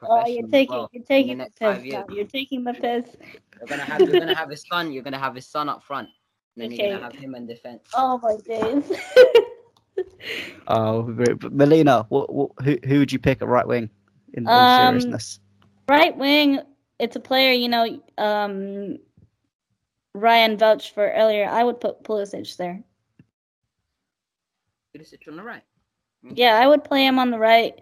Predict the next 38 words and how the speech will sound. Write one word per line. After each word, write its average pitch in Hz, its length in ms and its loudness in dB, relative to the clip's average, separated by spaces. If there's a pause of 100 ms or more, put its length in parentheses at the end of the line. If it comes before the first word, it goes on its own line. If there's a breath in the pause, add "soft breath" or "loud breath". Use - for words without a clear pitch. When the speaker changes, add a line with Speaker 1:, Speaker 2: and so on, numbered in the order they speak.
(480 soft breath)
Speaker 1:
Um, 214 320 2
I - 120 -2
wanna 240 220 2
see, 226 380 -2
you 220 60 -4
know, 214 160 -6
how 214 180 2
he 208 100 0
does. 214 560 4
I 196 80 -4
don't, 214 180 -4
I 208 60 0
wouldn't 220 320 -2
vouch 214 360 4
for, 202 420 0 (400 soft breath)
you 208 60 -8
know, 202 260 -6 (400)
Arsenal 208 360 0
player 202 520 2
on 196 140 -6
the 180 100 -6
right 208 240 0
wing. 220 400 -2 (360)
The 220 100 4
only, 240 180 4
uh, - 220 0
right 208 260 4
wing 214 220 -4
player 214 260 4
I'll 190 160 0
vouch 202 340 -2
from 196 200 -10
Arsenal 214 540 -2
who 208 180 -2
I 190 160 -2
think, 214 420 -4
you 208 80 -8
know, 202 300 -4